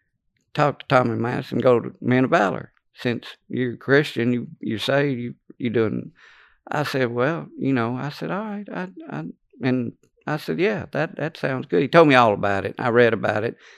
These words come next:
Then I watched you on the Six, you know, every day.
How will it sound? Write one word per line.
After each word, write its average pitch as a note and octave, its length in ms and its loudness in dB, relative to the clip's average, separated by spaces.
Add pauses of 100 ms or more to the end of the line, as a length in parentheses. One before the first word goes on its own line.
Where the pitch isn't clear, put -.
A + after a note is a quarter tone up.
(100)
Then C#3+ 140 8
I C#3 100 10
watched B2+ 360 6
you A#2+ 200 4
on A2+ 340 -2
the A#2 160 -2
Six, G#2 520 0
you A#2 100 -4
know, G2+ 240 -8 (580)
every A#2 240 2
day. G#2+ 260 -2